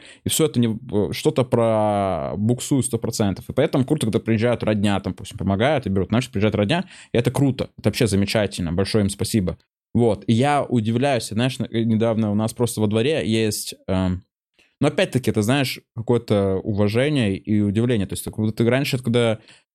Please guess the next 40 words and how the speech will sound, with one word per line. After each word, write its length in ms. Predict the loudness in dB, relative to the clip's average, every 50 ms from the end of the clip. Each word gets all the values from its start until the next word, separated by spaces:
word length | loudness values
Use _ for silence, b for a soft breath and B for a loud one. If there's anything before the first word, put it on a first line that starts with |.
| _ 0
э, 380 | 2 2 4 4 4 2 2 0
у 40 | 0
тебя 120 | 0 0
нет 120 | 0 0
ребенка, 260 | 0 0 0 -2 -2 0
ты 80 | 0
на 60 | 0
это 120 | 2 2 2
не 80 | 2
обращаешь 380 | 2 0 0 0 0 -2 -2 0
внимания, 280 | -2 0 0 0 0 -2
такой, 180 | -2 -4 -8 -8 -4
"Тя". 280 | -2 0 0 0 0 -4 _ _ _ _ _ _ _ -4
А 100 | -2 0
когда 180 | 2 2 2 2
ты 40 | 2
видишь, 360 | 2 2 0 0 -2 -2 -2
э, 300 | 0 0 2 2 2 0 -2
из-под 240 | -4 -4 -2 -2
афата, 260 | -2 0 0 0 0 2
думаешь, 260 | 2 2 0 0 -2 0
"Вау". 460 | 2 2 4 2 2 0 -2 -6 -10 _ -2
То 60 | 0
есть 200 | 0 0 0 0
у 40 | 0
нас 220 | 0 0 0 0 -2
во 40 |
дворе, 300 | 0 0 0 0 -2 -4 -6 _ _ 0
э, 140 | 0 0 0 2
просто 280 | 0 0 0 0 0 0
я 40 | 2
вижу, 200 | 2 0 0 -2
что 320 | -2 -2 0 0 2 2 2
мы, 60 | 0
например, 220 | 0 0 0 0 2
когда 160 | 2 2 2
ребенка 320 | 2 2 2 0 0 -2 -4
кладем 240 | -2 0 2 2
в 40 | 2
машину, 380 | 0 0 0 0 0 0 -2